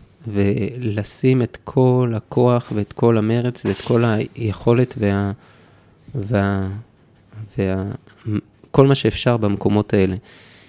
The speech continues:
אה, זה חזר על עצמו כמה פעמים.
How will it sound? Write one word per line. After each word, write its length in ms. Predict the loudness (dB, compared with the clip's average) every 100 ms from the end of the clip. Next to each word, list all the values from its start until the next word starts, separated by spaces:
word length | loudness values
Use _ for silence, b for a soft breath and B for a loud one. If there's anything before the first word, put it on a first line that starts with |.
| b b -4
אה, 560 | 2 4 4 4 2 2 -2 _ -8
זה 540 | -2 2 4 4 2 0 -6
חזר 360 | -2 0 2 2
על 80 | 2
עצמו 320 | 0 -2 0
כמה 240 | 0 0
פעמים. 500 | 0 -2 0 -2 -6